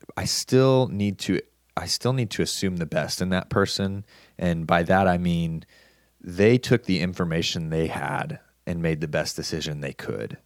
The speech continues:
and, or the one that they believed was right. Because, I mean, how many people are going out there doing what they believe is wrong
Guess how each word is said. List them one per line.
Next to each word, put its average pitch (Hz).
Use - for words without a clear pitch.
and, 82
or 104
the 95
one 113
that 104
they 92
believed 80
was 73
right. -
Because, 120
I 147
mean, 143
how 185
many 160
people -
are 85
going 82
out 80
there 80
doing 90
what 85
they 90
believe 78
is 73
wrong 71